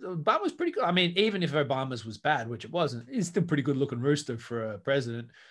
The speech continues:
Uh, Bush, um, Bush, the other Bush, Clinton. We're talking heads of hair.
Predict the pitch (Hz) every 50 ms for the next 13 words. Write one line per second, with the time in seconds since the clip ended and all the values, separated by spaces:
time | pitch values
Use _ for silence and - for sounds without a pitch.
0 | - - _ - 123 107 - - - 147 160 175 190 190 175 - - - - -
1 | - _ _ _ _ _ _ _ - 120 123 123 120 120 120 120 120 120 117 117
2 | 113 110 107 104 - _ _ _ _ - 107 - 160 175 175 175 - - - -
3 | 143 120 139 160 165 147 - 165 170 180 180 175 - - - - - 147 156 175
4 | 175 175 196 202 202 202 - - - _ - 120 151 220 - - 294 254 - -
5 | 151 113 104 - - 170 180 165 131 113 - 143 185 226 151 - -